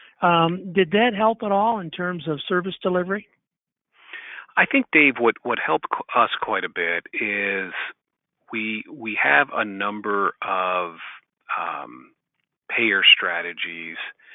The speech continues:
Speaker 2: where we build on, uh, being able to serve folks that have coverage through commercial plans, Medicare, Medicare Advantage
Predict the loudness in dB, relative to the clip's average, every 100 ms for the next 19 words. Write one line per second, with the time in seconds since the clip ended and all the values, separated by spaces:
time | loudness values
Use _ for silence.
0 | -20 -20 -20 -18 -2 0 0 -2 -2 2
1 | 4 2 2 0 0 -2 -4 -8 -12 -18
2 | -10 -6 -4 -4 -6 -6 -6 -6 -4 -4
3 | -4 -6 -8 -6 -6 -2 0 2 2 0
4 | -2 -6 -4 -4 -4 -6 -6 -2 -2 0
5 | 0 0 0 0 0 0 2 2 2 -2
6 | -6 -10 -6 -4 0 2 2 -2 -4 -4
7 | -2 -4 -4 -8 -12 -12 _ _ _ _
8 | _ _ _ _ _ -6 -2 -2 -2 -2
9 | 2 2 2 -2 -2 2 0 0 -2 -2
10 | -2 -2